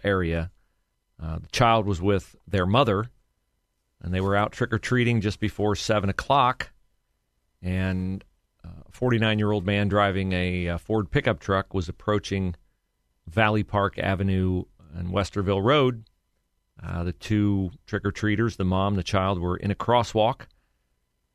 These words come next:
and they were struck by the truck, and the child was taken to Nationwide Children's Hospital and later died, four years old. Uh, the pedestri-, uh, the, uh, the, uh, neighbors,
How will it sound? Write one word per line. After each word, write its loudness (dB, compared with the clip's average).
and 2
they 0
were 0
struck -2
by 2
the -4
truck, -2
and 0
the -6
child 2
was -12
taken 0
to 0
Nationwide 0
Children's -4
Hospital -2
and -6
later -2
died, -4
four 0
years -2
old. -8
Uh, 0
the 0
pedestri-, 0
uh, 2
the, 2
uh, -2
the, -2
uh, -2
neighbors, 0